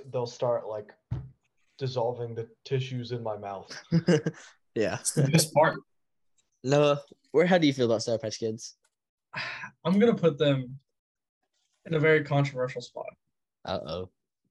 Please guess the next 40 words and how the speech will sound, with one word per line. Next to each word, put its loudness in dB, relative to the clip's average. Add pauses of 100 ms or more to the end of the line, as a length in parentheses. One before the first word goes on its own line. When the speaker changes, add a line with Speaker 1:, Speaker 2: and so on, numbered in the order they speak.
(420)
Speaker 3:
Ooh. -10 (600)
Speaker 2:
Uh-oh. -8 (800)
Hey, 0
we 2
like 2
controversial, -8
though. -4 (180)
Speaker 4:
As -2 (360)
far 6
down 2
as, 0
uh, -8
it's 0
all -2
I -2 (100)
can -10
get. -6 (880)
Speaker 2:
Really? 2 (1040)
Speaker 4:
Yeah. 2
Speaker 1:
No -10
way. -10 (800)
Speaker 2:
I -16
think, 0
I 2
think -2
we 0
can -4
come -6
to -4
a -4
general -8
consensus -6
Speaker 4:
I 0
mean, 4
Speaker 2:
to 6
Speaker 4:
not 6
Speaker 2:
put 2
it 0
Speaker 4:
below 0
Smarties. -8